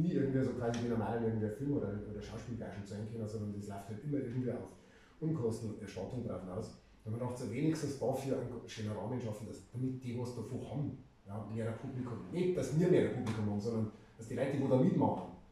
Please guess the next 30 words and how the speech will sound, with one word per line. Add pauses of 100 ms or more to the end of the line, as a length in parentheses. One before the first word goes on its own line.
(480)
die
da
ja
viel
mehr
Herzblut
und
viel
mehr
und
ihr
komplettes
Arbeitsleben
da
reingesteckt
haben,
damit
sie
so
gut
geworden
sind. (1300)
Nicht
bloß,
wie
wir
so
umeinander
blädeln,
ja.